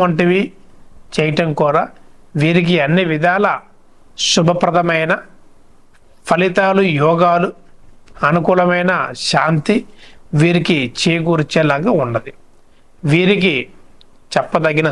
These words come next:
సూచన చూడగలిగితే సుబ్రహ్మణ్య స్వామి భుజంగ స్తోత్రం ప్రతి మంగళవారం, అలా ఐదు మంగళవారములు సుబ్రహ్మణ్య స్వామి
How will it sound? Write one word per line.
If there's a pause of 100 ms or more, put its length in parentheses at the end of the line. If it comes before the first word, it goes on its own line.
సూచన
చూడగలిగితే (1080)
సుబ్రహ్మణ్య (120)
స్వామి (680)
భుజంగ
స్తోత్రం (1000)
ప్రతి (180)
మంగళవారం, (920)
అలా (640)
ఐదు (120)
మంగళవారములు (720)
సుబ్రహ్మణ్య (100)
స్వామి